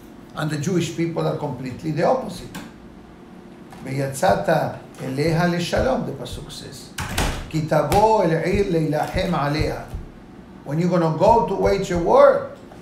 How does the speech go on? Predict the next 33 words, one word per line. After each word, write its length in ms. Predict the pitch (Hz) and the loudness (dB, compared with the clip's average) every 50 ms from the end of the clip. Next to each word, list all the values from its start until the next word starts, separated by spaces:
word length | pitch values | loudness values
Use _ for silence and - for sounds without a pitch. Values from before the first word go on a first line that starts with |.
| - - | -14 -6
"Bekarata 840 | 135 147 143 - 156 151 156 190 208 202 - 175 170 160 147 151 151 | -6 -4 -4 0 0 2 4 4 4 2 2 2 2 2 2 2 0
aleha 320 | 165 196 202 190 185 170 170 | 0 2 2 2 2 0 0
leshalom." 560 | 143 - - 151 139 139 143 135 123 117 - - - - - - - - - - | -2 -4 -2 -2 -2 -2 -2 -2 -4 -6 -10 -10 -14 -18 -18 -20 -20 -20 -20 -16
Try 240 | - - 175 185 190 180 185 | -6 0 2 2 2 0 0
to 100 | - 180 | -2 0
make 280 | 175 180 180 - - | 0 0 0 -2 -4
peace. 460 | - 175 156 127 - - - - - - - - - - - - - - - - - - - - - - - - - - | -6 -6 -6 -6 -6 -10 -10 -12 -14 -16 -16 -14 -14 -14 -16 -18 -20 -20 -20 -20 -20 -20 -20 -20 -20 -20 -20 -20 -14 -4
'Cause 220 | - 170 151 156 | -4 -2 0 0
in 160 | 165 165 170 | 0 0 2
war, 380 | 196 254 269 202 175 170 170 - - - - - - - - - - | 4 6 8 8 6 4 2 -2 -8 -14 -18 -20 -20 -20 -18 -12 -2
there 200 | 143 160 160 165 | 0 2 2 2
are, 80 | 165 160 - 180 | 0 -2 -4 -6
even 300 | 208 208 208 190 185 170 | -4 -2 -2 -2 0 2
though 400 | 196 196 185 170 143 - - - - - | 4 4 6 4 4 2 -2 -8 -12 -8
there 140 | - 151 151 | -6 -2 0
is 140 | 165 156 - | 2 2 2
the 80 | 160 151 | 0 0
winning 420 | 151 160 170 190 190 185 175 165 | 0 0 0 0 0 0 -2 0
nation 480 | 160 165 170 165 156 - - 165 151 139 | 2 0 0 0 -2 -4 -6 -6 -4 -4
and 100 | 139 135 | -2 -2
the 80 | 143 | -2
losing 420 | 143 156 214 247 - 139 160 143 139 | 0 0 0 0 0 0 -2 -2 -2
nation, 540 | 135 131 131 131 - - 151 147 170 180 - - - - - - - - - - | -4 -4 -4 -6 -6 -6 -6 -6 -6 -8 -8 -10 -14 -18 -20 -20 -20 -20 -12 0
but 300 | - 170 165 160 - 143 | 2 2 2 2 0 -2
no 200 | 156 180 208 214 | 0 2 2 2
one 340 | 196 185 196 196 190 190 175 | 2 2 2 2 2 2 0
guarantees 840 | 156 165 165 160 156 151 151 156 - 220 220 160 - - - - - - - - - - - - - | 0 2 2 2 0 -2 -6 -6 -8 -6 -4 -4 -6 -6 -8 -12 -14 -16 -20 -20 -20 -20 -20 -14 -8
that 160 | 151 151 139 | -6 -4 -2
there 80 | 160 151 | -2 -2
will 180 | 143 151 151 | -2 -2 -2
not 300 | 156 165 180 175 - - | -2 0 0 0 -2 -2
be 140 | 175 165 165 | -2 -2 -2
casualties 1000 | - - - 196 226 214 - 151 143 135 - - - - 139 - - - - - | -4 -6 -4 -4 -2 -2 -2 -2 -2 -4 -4 -4 -8 -10 -10 -10 -12 -12 -14 -16